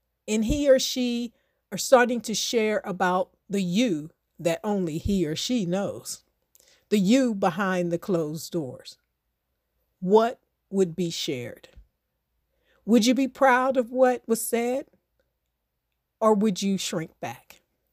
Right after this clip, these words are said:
How would your children describe you? What would they say about your character,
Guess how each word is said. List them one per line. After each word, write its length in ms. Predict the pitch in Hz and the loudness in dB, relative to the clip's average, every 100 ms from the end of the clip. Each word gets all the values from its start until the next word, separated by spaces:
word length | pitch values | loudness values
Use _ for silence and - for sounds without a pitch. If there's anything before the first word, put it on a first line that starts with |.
| _ _ _ _ _ _ _ _ _ _ _ _ _ _ | _ _ _ _ _ _ _ _ _ _ _ _ _ _
How 240 | - 254 | -2 4
would 220 | 339 330 | 6 4
your 80 | 277 | 2
children 720 | 254 - 262 247 220 190 175 | -4 0 4 4 2 -4 -4
describe 560 | 185 - - 151 135 - | -6 -6 -4 -4 -4 -12
you? 180 | 131 - _ _ _ _ _ _ _ _ _ _ _ _ | -20 -20 _ _ _ _ _ _ _ _ _ _ _ _
What 320 | 180 226 277 - | 4 6 6 0
would 180 | 285 226 | 2 6
they 180 | 233 | 6
say 440 | 233 - 233 214 214 | 2 0 0 0 -2
about 400 | 185 185 165 - | -4 -4 -6 -4
your 100 | 175 | -6
character, 760 | - - 165 135 - - - | -6 -6 -6 -8 -12 -18 -18